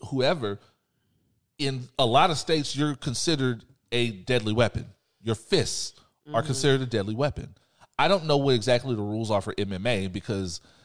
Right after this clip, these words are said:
Speaker 1: um, there's a l-, there, the fast track to getting it, to getting an M M A is a lot different.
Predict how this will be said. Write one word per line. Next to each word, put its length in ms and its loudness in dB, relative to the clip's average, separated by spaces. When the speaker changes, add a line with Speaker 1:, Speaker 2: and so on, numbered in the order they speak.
Speaker 1:
um, 460 -2
there's 460 -4
a 20 -2
l-, 320 -6
there, 300 -2
the 100 -8
fast 440 2
track 240 0
to 80 -8
getting 340 -2
it, 300 -10
to 100 -2
getting 340 0
an 100 -6
M 180 -4
M 140 -6
A 160 -6
is 260 -6
a 40 -8
lot 240 -6
different. 320 -6